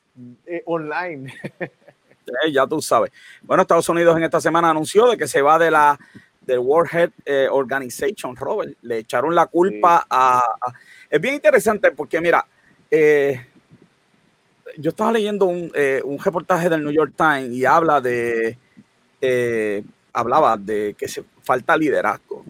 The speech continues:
Speaker 2: Entonces, pues hablaba de todas las cosas que, que la Organización Mundial de la Salud ha hecho mal,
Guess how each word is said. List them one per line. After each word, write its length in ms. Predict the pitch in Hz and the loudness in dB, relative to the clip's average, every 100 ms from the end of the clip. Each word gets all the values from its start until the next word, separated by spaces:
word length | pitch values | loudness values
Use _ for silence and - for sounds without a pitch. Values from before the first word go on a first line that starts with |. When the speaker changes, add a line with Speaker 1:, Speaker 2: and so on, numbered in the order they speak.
| - | -16
Speaker 2:
Entonces, 460 | - 123 190 175 - | -8 0 4 4 2
pues 160 | 147 - | -10 -4
hablaba 260 | 131 131 190 | -2 2 4
de 80 | 226 | 4
todas 200 | 151 175 | 0 -2
las 60 | |
cosas 380 | - 208 240 220 - - | 2 4 4 2 0 -8
que, 500 | - 147 135 127 117 - | 2 2 4 2 0 -2
que 140 | 131 | 0
la 260 | 123 120 120 | 2 2 2
Organización 560 | 123 131 127 117 139 156 | 2 -2 -4 -12 -12 -8
Mundial 300 | 175 170 170 | -2 0 2
de 80 | |
la 80 | 170 | 0
Salud 260 | 165 165 180 | 0 2 4
ha 140 | 160 | 4
hecho 220 | 156 - | 2 0
mal, 340 | 175 160 143 | 4 4 2